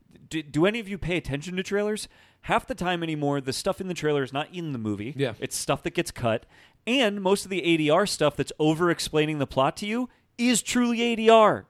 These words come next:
Speaker 1: It's not from the movie. And guess what? All the stuff that people complained about in this trailer where it was, like, uh, Melissa McCarthy's voice going, "And Holtzman's a brilliant this, and Abby's a brilliant this, and Aaron's a brilliant this." None of that's in the movie.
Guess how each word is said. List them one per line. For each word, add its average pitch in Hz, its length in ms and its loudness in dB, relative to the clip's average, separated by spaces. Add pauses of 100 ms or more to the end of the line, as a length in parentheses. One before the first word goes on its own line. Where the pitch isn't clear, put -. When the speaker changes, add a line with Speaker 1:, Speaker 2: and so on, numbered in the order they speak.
Speaker 1:
It's 180 200 0
not 202 380 0
from 180 220 0
the 180 60 0
movie. 170 360 2
And 120 100 -6
guess 208 220 0
what? 220 220 4 (280)
All - 140 4
the 190 120 0
stuff - 260 -4
that 185 100 -6
people 180 200 -8
complained 160 380 0
about 180 180 4
in 180 60 -12
this 190 100 -6
trailer 202 380 2
where 139 180 2
it 131 100 2
was, 117 200 -2
like, 120 280 2 (300)
uh, 123 160 0
Melissa 143 280 0
McCarthy's 131 500 0
voice 147 260 2
going, 117 300 2 (260)
"And 117 160 -6
Holtzman's 139 480 0
a 123 60 4
brilliant 175 380 4
this, - 460 4
and 123 380 0
Abby's 170 400 0
a 127 60 0
brilliant 170 420 2
this, - 460 2
and 131 180 -4
Aaron's 214 400 -2
a 135 60 4
brilliant 190 340 0
this." 262 240 0
None 208 180 2
of 349 60 2
that's 185 200 2
in 180 80 0
the 156 60 2
movie. 220 400 4